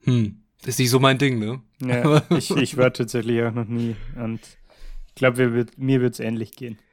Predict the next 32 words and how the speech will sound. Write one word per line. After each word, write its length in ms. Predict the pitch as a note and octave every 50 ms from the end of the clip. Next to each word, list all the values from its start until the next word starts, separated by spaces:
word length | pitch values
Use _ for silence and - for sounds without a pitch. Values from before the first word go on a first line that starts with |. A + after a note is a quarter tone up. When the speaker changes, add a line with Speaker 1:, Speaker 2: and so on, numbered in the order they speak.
| _ _ _ _ _ -
Speaker 1:
Ja, 140 | B2+ B2+ C#3
wenn 80 | D#3 E3+
man 120 | E3+ E3
auf, 280 | C#3+ D3+ D3+ - - B2+
äh, 80 | C3+
klassische 460 | - - - C#3+ - - D#3 - D3
Musik 420 | C#3 C3+ C3 A#2 C3 D3 E3+ E3+ -
und 120 | C3+ B2 A#2+
diesen 220 | A#2+ A#2+ A#2 A#2
Ariengesang 800 | A2+ A#2+ B2+ C#3+ D3+ D3+ C#3+ C#3+ C3+ C3 B2 B2 B2 B2 C#3+ C3
steht, 360 | - - - C3 C3+ C3 -
dann, 340 | B2 A#2 A#2 A#2+ A#2+ B2 A#2+
ja, 220 | A2+ A2+ B2 B2+ B2
go 200 | - A#2 A#2 D#3
for 240 | F3+ - A3+ F3 C#3+
it, 200 | C3 B2+ - -
ne? 120 | C3+ D3+
Und 200 | E3 C#3+ B2+ A#2
aufwendige 480 | A2+ B2+ C3 - B2+ A#2+ A#2+ A#2 A#2 A#2+
Kostüme 500 | A#2 - B2+ A#2+ - - C#3+ D#3 E3 C#3+
und 140 | A#2+ A#2+ A2+
sonst 220 | A#2+ C3 C3 -
was, 120 | B2+ A2+ -
aber 200 | A2 A2+ A#2 A2+ - - - - - - _ _ _
ist 460 | - - - - - - - - -
halt 120 | B2+ A#2
nicht 140 | A#2 A#2 A2+
so 120 | - A#2 A2+
mein, 300 | G#2+ G#2+ G#2 G#2 G#2+ -
mein, 160 | - A2+ G#2+ - -
mein 180 | A#2 A#2+ C3
Fall, 320 | B2 - B2 B2 A#2+ A#2